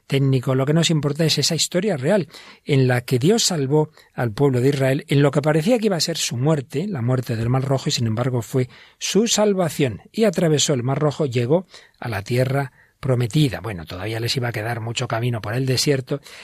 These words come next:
pero fue un momento fundamental. Pues bien, la Iglesia, como todo lo del Antiguo Testamento, le sirve porque ha visto en ello una prefiguración, ese meterse en las aguas y ser salvados de ella, pues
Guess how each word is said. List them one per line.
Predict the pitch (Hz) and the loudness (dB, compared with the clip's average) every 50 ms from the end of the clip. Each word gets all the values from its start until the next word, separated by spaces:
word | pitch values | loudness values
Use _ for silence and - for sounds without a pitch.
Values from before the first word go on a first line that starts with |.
| - - _ | -20 -10 _
pero | - 156 160 170 - - | 0 2 4 2 2 0
fue | - - - 151 | -4 0 2 2
un | 156 156 | 4 4
momento | 147 135 127 131 135 135 123 - 151 156 - _ _ | 2 2 2 2 2 2 2 0 -2 -2 -2 _ _
fundamental. | - - - 180 196 185 165 135 139 139 127 117 101 95 95 90 - - - - - _ | -12 -2 2 4 4 6 4 4 4 2 0 -2 -4 -6 -8 -6 -6 -8 -8 -8 -12 _
Pues | - 180 170 | -4 -2 2
bien, | 180 165 123 98 - _ - - - - _ _ - - | 2 2 2 0 -4 _ -20 -20 -20 -20 _ _ -6 0
la | 156 160 | 2 2
Iglesia, | 180 214 240 247 - - - 147 151 165 | 2 2 2 2 2 0 0 -2 -4 -4
como | 160 - 117 110 120 | -6 -8 -8 -8 -6
todo | - - 143 139 139 | -2 0 2 2 4
lo | 139 135 | 2 2
del | 135 127 | 2 2
Antiguo | 123 123 123 131 131 131 127 | 2 2 0 0 0 0 0
Testamento, | - 131 - - 131 131 131 131 123 - 127 | 0 -2 -2 0 0 0 0 0 0 0 -2
le | 110 107 | -2 0
sirve | - - 190 233 247 233 170 156 180 190 - - - - _ _ | 0 2 2 2 2 2 2 2 2 0 -2 -10 -20 -20 _ _
porque | - 127 113 - 135 | -4 -4 0 2 2
ha | 135 | 4
visto | 139 147 139 - - - 135 | 4 2 2 0 0 0 0
en | 131 | 2
ello | 143 147 143 127 135 139 143 - - - - - - - | 2 2 2 2 2 0 0 -2 -10 -20 -20 -20 -10 -2
una | 147 147 160 165 160 - _ _ | 2 2 2 2 0 -2 _ _
prefiguración, | - 160 185 190 160 - - 185 165 180 180 175 156 - - - 175 156 135 117 101 - - - _ _ _ - | 0 2 2 2 0 0 -2 0 0 2 2 2 0 -2 0 2 2 4 4 2 -2 -6 -12 -20 _ _ _ -2
ese | 143 147 139 - - 165 156 | 0 0 2 2 0 0 0
meterse | 143 139 131 - 160 151 151 147 - - 151 | 0 0 0 0 0 0 2 2 2 2 2
en | 139 131 | 0 0
las | 131 123 - - 147 | 0 0 0 0 2
aguas | 147 147 135 135 135 131 123 - 135 | 0 0 0 0 0 0 0 0 0
y | 120 | 0
ser | - - 143 131 | 0 0 0 0
salvados | 120 - 131 123 123 110 135 139 131 127 120 110 - | 0 -2 -2 -2 -2 0 0 0 0 0 -2 -2 0
de | 147 143 | 0 0
ella, | 135 131 127 123 | 2 2 0 0
pues | - 131 120 - - | 0 -2 -2 -2 -4